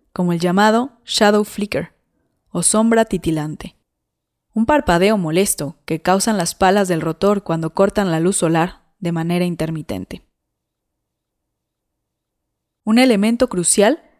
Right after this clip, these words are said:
es la ruptura con las estructuras narrativas de estos territorios, donde se emplazan las gigantescas torres que pueden requerir cientos de hectáreas, territorios que poseen un sentido para quienes los habitan.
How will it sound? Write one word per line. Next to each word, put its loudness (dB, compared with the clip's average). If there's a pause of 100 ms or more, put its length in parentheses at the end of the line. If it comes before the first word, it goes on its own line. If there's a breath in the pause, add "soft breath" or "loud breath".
es -2
la 4
ruptura 2
con -4
las -2
estructuras 0
narrativas -2
de 0
estos -4
territorios, -6 (520)
donde -2
se -2
emplazan 0
las -2
gigantescas -4
torres 0 (380)
que -6
pueden 2
requerir 0
cientos 0
de -2
hectáreas, -8 (420)
territorios 0
que -6
poseen 0
un -4
sentido -4
para -6
quienes -6
los -6
habitan. -6